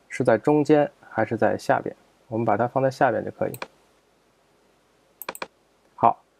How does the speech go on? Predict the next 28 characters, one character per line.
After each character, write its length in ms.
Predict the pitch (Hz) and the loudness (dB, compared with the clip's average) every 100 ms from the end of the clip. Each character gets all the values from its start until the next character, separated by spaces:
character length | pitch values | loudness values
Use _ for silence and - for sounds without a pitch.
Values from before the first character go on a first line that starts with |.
| _ | _
那 160 | - 180 | 4 4
基 160 | - 214 | 6 6
本 160 | 131 | 6
上 160 | 120 120 | 6 4
我 100 | 98 | 2
们 140 | 98 | 4
这 140 | 113 117 | 2 4
个 360 | 107 98 95 - _ _ _ | 4 4 2 -4 _ _ _
字 200 | - - | -4 -2
体 160 | 123 104 | 0 2
就 100 | 104 | 2
调 200 | 101 110 | 2 2
完 120 | 95 98 | 4 0
了。 120 | - - - - _ _ - | -2 -10 -18 -18 _ _ -2
我 100 | 107 | 0
们 40 | |
先 160 | 139 139 | 2 0
看 240 | - 110 | 0 -2
一 40 | |
下， 180 | 98 95 _ _ _ _ _ _ _ _ _ _ _ _ _ _ _ _ _ _ _ _ _ _ _ _ _ _ | -4 -10 _ _ _ _ _ _ _ _ _ _ _ _ _ _ _ _ _ _ _ _ _ _ _ _ _ _
这 100 | - | 0
就 160 | 143 143 | 6 6
是 160 | 131 120 | 6 4
我 160 | 104 | 4
们 160 | 92 95 | 2 0
的 100 | 95 | 0
一 140 | 98 | 0
个 320 | 101 104 95 | 2 4 2